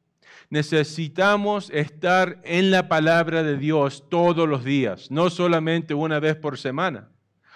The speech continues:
Todos los días en la palabra de Dios es una de las maneras principales que Él nos consuela, que nos da fuerza.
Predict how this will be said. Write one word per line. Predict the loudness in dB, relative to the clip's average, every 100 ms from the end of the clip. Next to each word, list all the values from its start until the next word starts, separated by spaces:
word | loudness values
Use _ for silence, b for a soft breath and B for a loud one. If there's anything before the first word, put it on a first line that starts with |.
| b _
Todos | 0 4 6
los | 4 2
días | -2 2 4 4
en | 0
la | 0
palabra | 2 2 2 2
de | 0 -2
Dios | 2 2 2 -2 -14 B B 0
es | 4 4
una | 2 2 2
de | 2
las | 2
maneras | 0 -2 2 0
principales | 0 -4 -4 -6 -8 4 4 4 0
que | 0 -2
Él | 0
nos | -2 -2
consuela, | -4 -4 -4 0 0 -2 -8 _
que | -6
nos | -2
da | 0 -2
fuerza. | 0 4 4 2 -8 -14